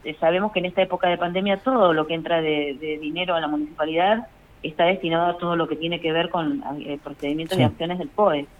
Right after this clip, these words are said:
Speaker 2: Está bien.
Speaker 1: Este, no digo to-, o sea, no digo tampoco que no hemos recibido nada, porque poner mm, puedo decir que la gente de, de control ambiental, de, de,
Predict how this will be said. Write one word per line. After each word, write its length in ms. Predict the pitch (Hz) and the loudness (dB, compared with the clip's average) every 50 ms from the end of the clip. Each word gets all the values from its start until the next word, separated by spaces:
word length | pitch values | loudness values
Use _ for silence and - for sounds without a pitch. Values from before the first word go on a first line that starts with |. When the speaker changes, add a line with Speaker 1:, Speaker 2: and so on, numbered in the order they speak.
| - | -12
Speaker 2:
Está 120 | - 123 117 | 2 4 4
bien. 160 | 117 113 104 - - - - - - - | 6 6 2 0 -6 -18 -20 -20 -10 -4
Speaker 1:
Este, 960 | - 151 151 151 - - - 160 151 151 151 147 147 147 147 143 143 139 143 - - - - - - - - - - - - - - - - - - - - - - | -2 -2 -2 -2 -4 -4 -2 0 2 2 2 0 0 -2 -2 -2 -4 -6 -6 -10 -18 -20 -20 -20 -20 -20 -20 -20 -20 -20 -20 -20 -20 -20 -20 -20 -20 -20 -20 -10 -4
no 240 | 170 156 160 165 | -2 0 2 2
digo 240 | 170 180 185 202 196 | 4 4 4 4 4
to-, 240 | 196 170 165 156 - - - - - | 4 2 0 0 -2 -8 -14 -10 -8
o 100 | 151 151 | -8 -4
sea, 140 | 151 170 160 | 0 0 0
no 100 | 165 170 | 2 2
digo 220 | 190 196 208 208 202 | 2 4 4 4 2
tampoco 360 | 180 165 160 185 180 202 185 | 2 4 4 4 4 6 4
que 100 | 170 165 | 2 2
no 80 | 170 | 0
hemos 140 | 175 180 180 | 0 0 -2
recibido 300 | 185 170 - 175 165 165 | -4 -4 -4 -2 -2 0
nada, 180 | 175 190 208 208 | 0 0 0 0
porque 180 | 175 156 151 | 0 -2 -2
poner 440 | 147 156 151 156 156 160 156 151 127 - - - - - - - | -2 -4 -4 -4 -2 -4 -4 -4 -6 -8 -14 -20 -20 -20 -18 -12
mm, 140 | - 170 170 160 - - | -10 -8 -8 -10 -6 2
puedo 240 | 196 185 180 175 165 | 2 4 4 6 4
decir 300 | 170 165 165 - 170 170 | 4 2 2 -2 -2 -2
que 80 | 185 165 | 0 0
la 100 | 156 160 | 0 0
gente 300 | - 175 170 165 170 165 | -2 -6 -4 -2 -2 -2
de, 320 | 160 160 156 151 147 147 - - | -2 -2 -2 -4 -4 -6 -8 -6
de 180 | 156 156 151 151 | -6 -6 -6 -4
control 360 | - 147 151 147 165 170 175 | -6 -6 -6 -6 -8 -6 -4
ambiental, 520 | 165 165 160 156 151 151 160 175 180 180 | -4 -4 -4 -6 -6 -2 0 0 0 0
de, 280 | 175 170 160 156 147 143 - - | -2 -4 -4 -4 -6 -8 -10 -8
de, 300 | 156 151 147 147 147 143 | -6 -6 -6 -6 -6 -8